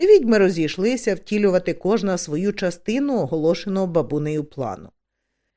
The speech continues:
Деякий час панувала тиша, зрідка порушувана писком кажанів та шурхотінням вітру у заростях вересу.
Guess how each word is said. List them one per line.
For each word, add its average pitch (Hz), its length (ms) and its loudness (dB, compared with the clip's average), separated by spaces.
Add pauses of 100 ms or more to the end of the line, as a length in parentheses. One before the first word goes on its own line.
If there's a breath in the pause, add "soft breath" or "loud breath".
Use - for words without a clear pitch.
(260)
Деякий 190 540 0
час 302 400 -4
панувала 208 640 -2
тиша, - 680 -8 (340 soft breath)
зрідка 285 520 4
порушувана 175 960 -2
писком 175 600 -6
кажанів 170 680 -4
та 151 300 -6
шурхотінням 156 880 -4
вітру 170 440 -6
у 160 140 -6
заростях 151 720 -6
вересу. 120 600 -8